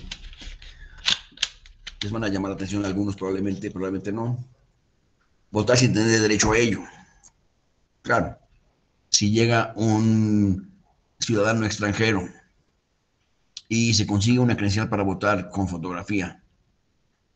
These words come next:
y ejerce el voto, siendo un extranjero, no tiene derecho a votar, en consecuencia comete un delito por votar sin tener derecho a ello.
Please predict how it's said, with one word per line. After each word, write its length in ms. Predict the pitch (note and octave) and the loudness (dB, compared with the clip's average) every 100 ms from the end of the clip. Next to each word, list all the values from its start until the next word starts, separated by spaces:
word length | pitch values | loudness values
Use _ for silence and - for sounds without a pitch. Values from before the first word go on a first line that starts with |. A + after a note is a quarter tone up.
| _ _ - | _ _ -8
y 200 | G2+ G2 | 0 0
ejerce 300 | - G3+ C3 | 2 2 4
el 120 | A#2 | 2
voto, 460 | G#2+ - G2 D#3 D#3 - _ _ _ _ _ | 2 0 -2 -4 -4 -12 _ _ _ _ _
siendo 220 | - A#2 | 0 2
un 60 | G#2+ | 2
extranjero, 520 | G2+ G#2+ G#2 G2+ G2+ F#2+ | 0 -2 0 0 0 -2
no 100 | F#2 | 0
tiene 180 | G#2 | 0
derecho 280 | F2+ F2+ F#2 | 0 0 0
a 40 | F2+ | -2
votar, 500 | F2 F2 F#2 F#2+ - - - _ _ _ _ _ _ - | -4 -6 -6 -8 -14 -20 -20 _ _ _ _ _ _ -8
en 100 | G2 | -2
consecuencia 420 | G2 G#2 A2 G#2+ | 0 2 2 2
comete 420 | G#2 G#2+ G#2 G#2+ | 4 4 2 2
un 80 | A2 | 2
delito 460 | G#2 A2 G2 - - _ _ _ _ _ _ _ _ _ _ _ _ _ - | 2 2 -2 -8 -20 _ _ _ _ _ _ _ _ _ _ _ _ _ -6
por 140 | G2 | -2
votar 280 | F#2+ F#2 G2 | 0 0 0
sin 140 | G#2 F#2 | 0 0
tener 280 | F2 F#2 F2+ | 0 0 0
derecho 280 | E2 E2 D#2 | -2 -6 -10
a 60 | |
ello. 160 | D2+ | -10